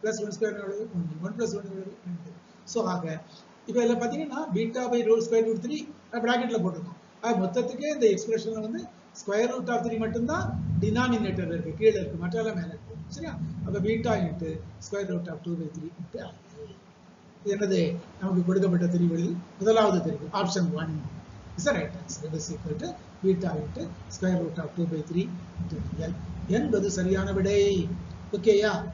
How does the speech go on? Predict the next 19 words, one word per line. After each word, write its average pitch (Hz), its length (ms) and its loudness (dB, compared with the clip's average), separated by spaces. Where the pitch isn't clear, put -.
சரி. 175 140 -4
இதே 233 120 12
மாதிரி 180 280 -2
வேறு 240 300 6
ஒரு 180 180 -2
கணக்கு 165 320 -6
இதே 196 160 -2
சாப்டர்ல, 165 400 -6
காந்தவியல் 175 500 -4
மற்றும் 175 280 -2
மின்னோட்டத்தின் 175 600 2
காந்த 165 240 -6
விளைவுகள் 151 340 -4
அப்படிங்கிற 165 460 -2
பாடத்துல 160 340 -6
நம்ம 165 260 -2
அடுத்த 226 240 4
காணொளியில் 165 460 -2
பார்க்கலாம். 156 540 -8